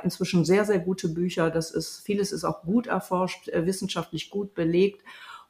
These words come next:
und wird eben in Büchern auch so vermittelt, dass ein Laie das wirklich versteht und hier seine Aha's erleben kann.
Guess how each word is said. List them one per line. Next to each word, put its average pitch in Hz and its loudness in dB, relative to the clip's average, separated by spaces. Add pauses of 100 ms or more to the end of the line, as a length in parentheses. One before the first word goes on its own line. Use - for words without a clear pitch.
und 175 6
wird 185 4
eben 180 4
in 170 4
Büchern 180 2
auch 160 -2
so 175 4
vermittelt, 196 2
dass 175 -2
ein 170 4
Laie 185 6 (480)
das 180 4
wirklich 214 2
versteht 190 4
und 185 0
hier 196 4
seine 190 4
Aha's 185 4
erleben 185 2
kann. 151 -2